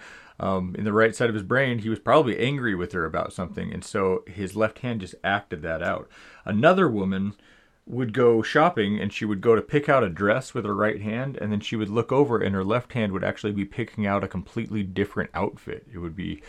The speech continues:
um, choosing something without her, her knowledge, because the left side of our brain is where, you know, our, our cognitive recognition comes through. So that's where she was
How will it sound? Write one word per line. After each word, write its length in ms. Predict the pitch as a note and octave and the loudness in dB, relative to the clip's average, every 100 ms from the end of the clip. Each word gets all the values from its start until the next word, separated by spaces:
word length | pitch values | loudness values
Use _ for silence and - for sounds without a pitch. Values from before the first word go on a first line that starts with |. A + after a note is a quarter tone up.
| - - - _ - | -20 -20 -20 _ -8
um, 320 | E2+ D#2 C2+ | -6 -6 -8
choosing 340 | - C#3+ C3 A#2 | -2 0 2 0
something 360 | A#2 G2+ F#2+ | -2 -2 -2
without 440 | F#2+ - G2+ A2 - | -2 -2 0 0 0
her, 420 | A2 G2 F#2 - _ - | 0 0 0 -6 _ -6
her 180 | A2 | -2
knowledge, 540 | F#2 G2+ D#3+ G#2+ C#2 - | 2 4 4 4 -2 -8
because 340 | E2+ - F2 | -10 -6 -6
the 120 | - F2+ | -4 0
left 280 | A2+ C#3 | 2 0
side 240 | - A#2 G2 | 0 0 0
of 100 | F#2 | -2
our 80 | F2 | -2
brain 320 | F2 F2 F2 | -2 -4 -4
is 140 | E2+ | -8
where, 280 | F2+ F2 E2+ - - _ - | -6 -6 -6 -10 -20 _ -10
you 100 | F2 | -8
know, 120 | E2 | -4
our, 240 | E2+ E2+ - | -4 -6 -4
our 400 | E2 E2 E2+ F#2+ - _ _ _ - | -2 -2 -4 -8 -18 _ _ _ -6
cognitive 560 | A#2 A#2+ A2+ G#2 G2 | 4 4 6 2 2
recognition 640 | G2 G2+ F#2 F#2 B2 - F#2 | 0 0 0 -4 -4 -6 -8
comes 280 | F2 E2 | -8 -10
through. 240 | - E2+ D#2 | -10 -10 -8
So 140 | - | -6
that's 280 | F2 B2 - | 0 0 0
where 120 | G2+ | -6
she 140 | F#2+ G2 | -4 -6
was 220 | F2+ | -6